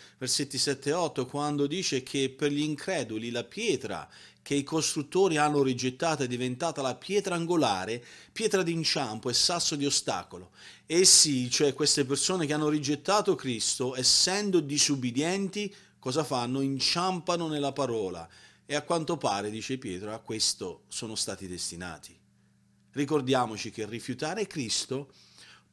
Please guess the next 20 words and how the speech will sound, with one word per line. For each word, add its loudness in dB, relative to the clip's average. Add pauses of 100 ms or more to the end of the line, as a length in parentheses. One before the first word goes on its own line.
(140)
porta 2
in 0
ultimo 0
alla -2
dannazione 2
spirituale, -2
alla -2
dannazione -4
eterna. -4 (1200)
Se 6
andiamo 0
a 4
Israele, -2
eh, 0
ci 0
ricordiamo 0
che -2
era 2
una 2
nazione 2